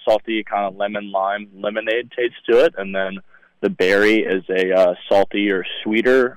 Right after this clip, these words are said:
um, raspberry kind of strawberry, um, profile. And then, um, my boss's personal favorite, tropical, came out about three months ago,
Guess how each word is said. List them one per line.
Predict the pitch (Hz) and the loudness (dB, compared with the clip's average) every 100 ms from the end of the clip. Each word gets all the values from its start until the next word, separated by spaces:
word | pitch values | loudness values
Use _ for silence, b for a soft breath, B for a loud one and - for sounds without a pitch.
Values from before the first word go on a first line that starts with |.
| 90 | -6
um, | 90 92 | -6 -2
raspberry | 95 98 98 92 98 98 95 | 0 2 0 0 0 2 -2
kind | - 95 | -6 -8
of | - | -8
strawberry, | - 95 98 104 104 107 110 | -4 2 2 2 0 -2 -4
um, | - 101 98 | -4 -4 -2
profile. | 113 113 113 120 143 B B B | 0 4 4 6 4 B B B
And | 98 101 | -4 -2
then, | 98 98 98 95 | 0 2 0 -4
um, | - 95 90 90 90 92 | -6 -6 -4 -6 -10 -8
my | 95 95 | -2 -2
boss's | 95 101 98 110 104 | 2 2 2 -2 -8
personal | - 110 - 113 | -4 -6 -4 -4
favorite, | 123 131 147 185 | 0 0 0 -2
tropical, | - 127 117 135 135 156 | 2 4 4 0 -6 -6
came | - 123 117 | -6 -8 -2
out | 117 120 | -2 0
about | 120 117 - | 0 0 -2
three | 123 127 | -8 -8
months | 120 123 131 | -6 -8 -6
ago, | 127 123 151 | -2 -2 -2